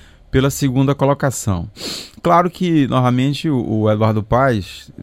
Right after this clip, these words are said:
é o alvo preferencial de vários candidatos, porque ele tá certamente liderando nas pesquisas, dificilmente vai tá, quer dizer,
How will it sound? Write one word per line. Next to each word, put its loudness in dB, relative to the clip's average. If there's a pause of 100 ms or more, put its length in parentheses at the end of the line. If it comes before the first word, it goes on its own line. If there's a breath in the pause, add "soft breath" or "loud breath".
é -4
o 0
alvo 2 (100)
preferencial -2
de -4
vários 0
candidatos, 0
porque -6
ele -2
tá 0
certamente 0
liderando 0
nas -2
pesquisas, -2 (680 loud breath)
dificilmente 0
vai 2
tá, -2 (120)
quer 0
dizer, 0